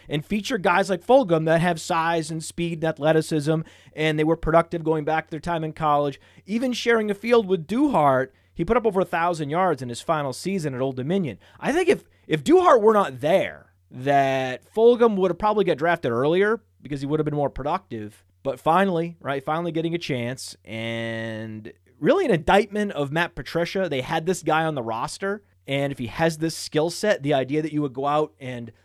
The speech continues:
sign Danny Amendola for five million dollars and punting Travis Fulgham back to the marketplace and letting him sign with Philadelphia, it's just, that's how bad franchises stay bad. If you just keep churning the back of your roster,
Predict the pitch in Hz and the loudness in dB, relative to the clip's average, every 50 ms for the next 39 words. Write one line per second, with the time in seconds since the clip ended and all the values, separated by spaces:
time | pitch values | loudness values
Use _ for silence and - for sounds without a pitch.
0 | _ _ _ - - - 160 151 151 156 156 147 131 147 156 160 160 151 151 151 | _ _ _ -12 -2 0 2 2 4 2 0 0 0 0 0 0 0 0 0 -2
1 | 147 135 135 127 135 143 156 175 175 - 107 - - 160 139 147 156 139 151 156 | -2 0 0 2 2 2 0 -2 -4 -6 -14 -4 -2 0 0 0 0 -2 -2 -4
2 | 156 147 135 120 117 113 117 127 160 208 247 277 285 - - - - _ _ _ | -4 -4 -4 -4 -4 -4 -2 -2 -2 -4 -4 -8 -10 -14 -18 -20 -20 _ _ _
3 | _ _ - 135 139 127 117 _ - - 170 175 175 170 196 190 190 196 202 196 | _ _ -18 -14 -14 -14 -12 _ -4 -2 0 0 0 0 0 0 0 -2 -6 -8
4 | - _ _ _ _ - - 165 156 147 151 - - 147 143 151 175 180 220 247 | -12 _ _ _ _ -2 0 0 0 0 -2 -4 -2 2 4 4 4 4 0 -2
5 | 269 277 - _ _ _ _ 143 143 160 - - 156 139 135 139 151 156 - 202 | -2 -4 -12 _ _ _ _ -2 -2 -2 -2 -4 -6 -4 -2 -2 -2 -2 -4 -8
6 | 180 - 208 220 262 262 - - 127 131 131 139 143 143 135 - - 143 131 143 | -8 -6 -6 -4 -4 -6 -8 -8 -6 -6 -4 -4 -6 -8 -10 -8 -6 -6 -4 -4
7 | 160 170 170 175 - _ _ _ _ - 127 123 - 139 135 123 117 120 135 156 | -4 -6 -6 -10 -14 _ _ _ _ -10 -10 -6 -2 -2 -2 0 2 2 0 0
8 | - - 262 - - 196 202 - 277 233 - - _ _ _ _ _ _ _ _ | 0 -4 -6 -4 -2 -4 -4 -4 -6 -10 -12 -16 _ _ _ _ _ _ _ _
9 | _ _ - 131 127 190 - 262 262 - - - 208 208 233 190 143 185 180 180 | _ _ -16 0 2 4 4 4 2 0 -4 -6 -2 -2 -2 0 0 -2 -2 0
10 | 196 170 - - 170 165 175 170 - 170 156 147 139 139 - - 160 143 143 185 | -2 -4 -4 -4 -4 -4 -4 -4 -2 -2 -2 -2 -4 -8 -8 -4 -4 -4 -2 0
11 | 254 254 151 120 - _ _ _ _ - 147 147 160 160 143 185 196 - - - | 0 0 0 -2 -8 _ _ _ _ -10 -10 -8 -8 -12 -12 -12 -16 -16 -8 -6
12 | 285 339 - - - - 214 220 240 262 262 233 208 185 196 190 202 202 - 185 | -6 -6 -6 -8 -6 -4 -2 0 0 0 0 -2 -2 0 0 0 0 0 0 0
13 | 156 160 175 190 220 220 - - | 2 4 4 4 2 0 -2 -10